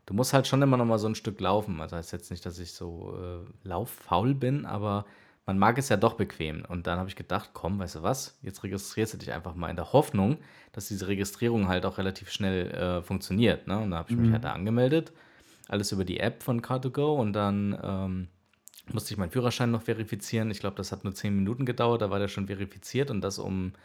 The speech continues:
Speaker 1: sechs Uhr, ne? Also
Speaker 2: Mhm.
Speaker 1: Respekt, ne?
Speaker 2: Abends.
Speaker 1: Abends, ja, ja.
Speaker 2: Mhm.
Speaker 1: Und, ähm, ja, dann hab ich, äh, unsere Bekannte, die ich, die wir haben, unsere Freundin, äh,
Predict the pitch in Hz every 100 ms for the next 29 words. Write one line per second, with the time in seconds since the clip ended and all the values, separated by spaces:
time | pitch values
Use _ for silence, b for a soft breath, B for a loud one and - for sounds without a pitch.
0 | b b b - 104 - - 113 143 196
1 | 196 101 147 110 95 98 110 107 107 117
2 | 147 107 233 - _ - 98 151 - _
3 | - - 107 101 - - - 90 92 80
4 | - 87 98 95 139 b b b 113 117
5 | 135 b b b _ - 123 123 117 117
6 | - 110 110 110 110 107 104 _ - -
7 | _ - 147 - 92 90 - - 113 _
8 | - 107 101 - 104 98 95 98 98 _
9 | - 101 101 95 92 90 _ - - -
10 | 120 123 120 - - 120 117 113 117 123
11 | - - 98 95 - 107 113 117 107 _
12 | _ _ _ -